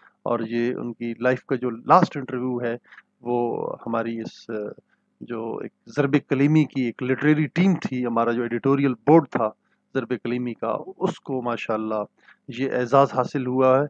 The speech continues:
और हम अल्लाह पाक के बहुत शुक्रगुजार हैं, जिसने हमें ये इज़्ज़त बख्शी और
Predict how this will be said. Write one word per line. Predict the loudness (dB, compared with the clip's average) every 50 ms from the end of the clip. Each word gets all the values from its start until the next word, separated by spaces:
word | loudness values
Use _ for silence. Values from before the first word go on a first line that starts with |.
| -6 _ _ _ _ _ _
और | -2 0 0 0 0 -2 -4 -6 -6 -8 -8 -10
हम | -10 -10 -8 -8
अल्लाह | -8 -6 -6 -6 -4 -2
पाक | -4 -4 -4
के | _ _ -8 -8 -8 -10 -14
बहुत | -14 _ -4 -4 -4 -4 _ _ _
शुक्रगुजार | -12 -12 -10 -8 -6 -6 -4 -2 0 2 2 2 2
हैं, | 0 -4 -6 -8 _ _ _ _ _ _ _ _
जिसने | -10 -10 -10 -12 _ -10 -8 -8 -10 -12 -14 -10 -8
हमें | -6 -6 -6 -6 -8 -6
ये | -6 -6
इज़्ज़त | -6 -4 -4 -6 -4 _
बख्शी | -4 -4 -4 -4 -2 -2 -2 -2 -4 _ _ _ _ _ _ _
और | -2 0 0 0 -2 -4